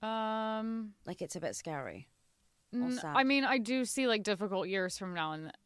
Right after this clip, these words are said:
Speaker 1: now and then, but, like, like I was telling you,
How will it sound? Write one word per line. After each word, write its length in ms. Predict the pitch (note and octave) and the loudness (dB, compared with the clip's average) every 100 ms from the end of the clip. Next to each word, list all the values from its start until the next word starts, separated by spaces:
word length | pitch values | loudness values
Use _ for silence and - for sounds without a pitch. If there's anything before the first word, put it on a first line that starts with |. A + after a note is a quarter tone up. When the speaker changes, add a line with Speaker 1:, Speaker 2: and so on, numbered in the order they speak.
| _ | _
Speaker 1:
now 240 | G#3 F#3 | -2 0
and 100 | F3 | 0
then, 100 | F3 | -2
but, 140 | F#3 B3 | 0 2
like, 220 | A3+ - - - | 0 -2 -12 -6
like 160 | G3+ G3 | -2 2
I 60 | |
was 160 | G#3 G#3 | 0 0
telling 360 | G#3+ F#3+ F#3 F3 | 0 0 0 -4
you, 300 | E3 D#3+ | -4 -6